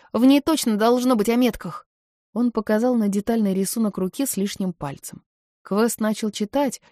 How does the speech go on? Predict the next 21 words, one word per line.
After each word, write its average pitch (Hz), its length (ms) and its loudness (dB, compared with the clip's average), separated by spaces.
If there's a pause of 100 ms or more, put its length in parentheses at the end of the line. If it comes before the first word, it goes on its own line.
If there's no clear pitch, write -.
(100)
и 208 80 2
на 226 160 4
лбу 254 180 0
его 254 180 2
медленно 254 520 2
проступала 226 580 -2
глубокая 202 580 -2
морщина. 185 680 -8 (520)
«Да, 196 500 2
это 208 220 0
о 254 60 -2
метках», 170 580 -6 (340)
подтвердил 165 580 -6
он. 156 200 -8 (460)
«Доктор 196 380 0
пытается 196 420 2
понять, 214 400 0
почему 165 300 -2
они 170 180 0
вообще 180 440 0
появляются, 151 680 -4